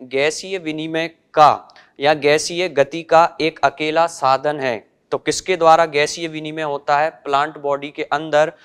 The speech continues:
तो उसका आंसर आता है डिफ्यूजन, यानी कि डिफ्यूजन या विसरण ही वो अकेला माध्यम है जिसके द्वारा पादप शरीर के अंदर गैसीय आदान प्रदान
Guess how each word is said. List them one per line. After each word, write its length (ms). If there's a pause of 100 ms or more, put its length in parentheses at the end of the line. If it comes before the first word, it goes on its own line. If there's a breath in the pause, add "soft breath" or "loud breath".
(180 loud breath)
तो 60
उसका 340
आंसर 400
आता 320
है 260
डिफ्यूजन, 640 (320 soft breath)
यानी 260
कि 120
डिफ्यूजन 680 (120)
या 180
विसरण 520
ही 180
वो 140
अकेला 480
माध्यम 520
है 160
जिसके 360
द्वारा 340
पादप 480
शरीर 340
के 80
अंदर 320
गैसीय 640
आदान 340
प्रदान 440